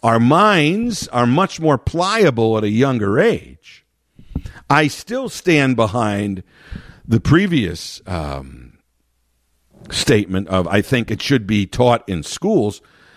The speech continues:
as a formal training, because I think you will, we will,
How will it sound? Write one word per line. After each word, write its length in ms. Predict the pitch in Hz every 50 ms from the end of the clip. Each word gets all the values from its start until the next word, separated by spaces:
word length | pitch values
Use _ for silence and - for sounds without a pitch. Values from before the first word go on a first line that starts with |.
| - - - _ _ _ _ _ _ _ -
as 400 | 101 98 95 90 92 92 76 - -
a 540 | 110 104 92 87 85 80 78 78 76 67 - _ _ _ _ _ _ _ _ _ _ _ -
formal 560 | - - - - 156 151 151 151 135 113 101
training, 720 | - - - - 139 160 202 247 220 107 71 80 123 156 - _ _ _ _ _ _ _ _ _ _ _
because 260 | - 107 98 131 117 110
I 120 | 113 110
think 300 | - - 165 151 - -
you 120 | 135 131
will, 240 | 120 113 113 113 104
we 160 | 117 120 120
will, 260 | 117 110 110 98 95